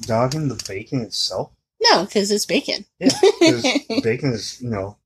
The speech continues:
Speaker 1: is life. I would be willing to say that, yes, the bacon is probably the best thing I ate there, but, you know, that's without, you know, the sauce. But yeah, pretty much saying, yeah, close.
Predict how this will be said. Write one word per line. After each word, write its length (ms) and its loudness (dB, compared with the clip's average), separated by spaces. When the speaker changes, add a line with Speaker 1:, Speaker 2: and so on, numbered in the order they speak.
Speaker 1:
is 160 -6
life. 340 4
I 120 2
would 320 0
be 140 0
willing 320 4
to 80 0
say 280 2
that, 240 0
yes, 340 0
the 100 -2
bacon 580 0
is 400 -4
probably 480 2
the 120 -2
best 360 0
thing 320 0
I 200 4
ate 320 -4
there, 260 2
but, 340 0
you 80 -2
know, 240 4
that's 480 2
without, 1160 -2
you 120 2
know, 360 -4
the 220 0
sauce. 840 0
But 160 4
yeah, 340 4
pretty 200 -4
much 140 -6
saying, 220 -2
yeah, 160 2
close. 480 -2